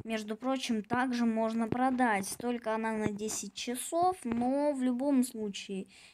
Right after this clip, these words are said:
ее можно продать. После на шахте зарабатываю семь К рублей. Это прям вообще жесть. Случайно выполняю задание, которое на самом деле даже не думал выполнять,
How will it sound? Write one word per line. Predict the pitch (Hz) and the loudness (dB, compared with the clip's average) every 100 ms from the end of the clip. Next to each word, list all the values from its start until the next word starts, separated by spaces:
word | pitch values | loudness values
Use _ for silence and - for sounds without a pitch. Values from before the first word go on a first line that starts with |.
| _ | _
ее | 247 262 233 214 | -4 0 2 2
можно | 208 214 214 | 0 0 -2
продать. | 208 208 220 214 190 165 - - - - - - _ _ _ _ _ _ _ _ - _ - | -2 -2 0 2 2 0 -4 -6 -6 -6 -8 -14 _ _ _ _ _ _ _ _ -20 _ -4
После | 311 302 247 | -2 0 0
на | 226 214 | 2 0
шахте | - 254 262 - | 2 0 0 -6
зарабатываю | 208 196 196 208 220 220 214 208 | -4 0 0 2 0 0 -4 -2
семь | 208 - - 240 247 233 226 | -2 0 2 4 4 2 0
К | - 220 214 | -2 0 2
рублей. | 202 196 190 202 202 202 190 180 | 2 -2 -2 -2 0 2 2 2
Это | 185 196 196 - 185 | 2 2 0 -2 -2
прям | - 190 190 190 | -4 -4 -2 -2
вообще | 185 185 185 - - - 226 208 | -2 -2 -2 -6 -10 0 4 4
жесть. | 190 190 190 180 165 - - - _ _ _ _ _ | 2 -2 -2 -2 -6 -12 -20 -20 _ _ _ _ _
Случайно | - 466 392 269 | 8 10 12 12
выполняю | 240 214 240 240 240 214 | 10 10 10 10 10 10
задание, | 214 196 349 392 339 | 8 10 12 12 12
которое | 285 247 269 262 | 10 10 10 10
на | 240 233 | 10 10
самом | 269 247 240 | 8 10 10
деле | 247 247 | 10 10
даже | 254 254 254 | 10 10 10
не | 269 | 10
думал | 269 - 254 247 | 10 10 10 10
выполнять, | 240 247 254 247 240 | 10 10 10 10 10